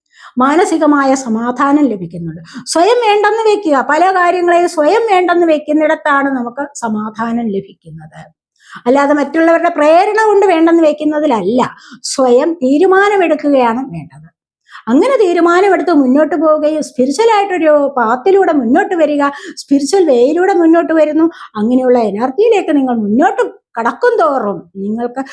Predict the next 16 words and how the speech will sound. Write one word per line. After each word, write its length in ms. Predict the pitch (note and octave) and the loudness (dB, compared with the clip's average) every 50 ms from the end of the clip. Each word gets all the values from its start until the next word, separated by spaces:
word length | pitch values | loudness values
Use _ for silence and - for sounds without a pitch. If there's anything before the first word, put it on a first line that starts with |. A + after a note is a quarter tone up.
| - - - A3+ | -18 -8 -2 0
തീർച്ചയായിട്ടും 760 | C4 F4+ A4+ G#4+ - - G4 E4+ E4 D#4 D4+ D#4 D4 C4+ | 2 2 2 0 -2 0 0 2 2 0 0 0 0 0
നിങ്ങൾക്ക് 380 | B3+ A#3 A#3 A#3+ A#3+ A#3 A#3 B3 | 0 -2 -4 -4 -4 -2 -2 -2
പ്യുവർ 480 | A#3 B3 - C4+ D4+ F#4+ A#4 A#4+ A4+ G#4+ | -2 0 0 0 2 2 2 2 2 0
ആയിട്ടുള്ള 300 | G#4 - E4+ E4+ D#4+ D#4+ | 0 -2 -2 -4 -2 -2
എനർജി, 540 | C#4+ A#3+ A#3 A#3 A#3+ A#3+ A#3+ A#3 A3 A#3+ | 0 -2 -2 -2 -2 -2 -4 -4 -2 -2
അതുപോലെ 580 | A#3+ A#3+ G#3 G3+ G3+ G#3 A#3 A#3 B3 C4 C4 C4+ | -2 -2 -2 -4 -4 -4 -4 -2 0 0 2 2
തന്നെ 200 | C4+ C#4+ F#4 F#4+ - - - - _ G#3 | 2 2 0 0 -4 -10 -20 -8 _ -4
ഈശ്വരീയപരമായ 1300 | A#3+ A#3 - A#4+ B4 A4 D4+ C4+ C4 B3 A#3+ B3 - - A#3+ A#3+ A#3+ A3+ A#3 A#3 A#3 A#3 A#3 B3 C4 C#4 | -4 -2 0 0 2 2 2 2 0 0 -2 -4 -6 -8 -8 -6 -4 -4 -4 -4 -4 -2 -2 0 -2 -2
കാര്യങ്ങളിലേക്ക് 840 | C4+ - G3 F#3 - B3+ E4+ F4+ E4 D4 C4+ B3+ B3+ B3 B3 B3+ | -2 -4 -6 -6 -2 -2 0 2 2 2 2 2 0 0 -2 -4
മുന്നോട്ട് 400 | A3+ G3+ F#3 G3+ B3+ F4 G4 G4+ | -6 -6 -4 -2 -2 -2 -2 -2
കടക്കും 380 | G4 D4 C4+ B3+ B3+ B3+ B3 A#3+ | -4 -4 -4 -4 -4 -4 -6 -4
തോറും 200 | A#3+ A#3 A#3 A#3 | -4 -4 -4 -4
നിങ്ങൾക്ക് 320 | G#3+ F#3+ G#3 A#3 A#3+ - | -6 -8 -10 -10 -10 -10
ആ 280 | B3+ E3+ E3+ F#3+ C4 F#4 G4+ | -10 -8 -6 -2 -2 0 0
ഒരു 160 | E4+ D4 C#4+ | 2 2 2
എനർജി 680 | B3 G#3+ F#3+ G3 A3 B3 B3 A#3+ C4 G4 A4 G#4+ - | 2 0 0 -2 -4 -4 -4 0 0 0 0 -2 -6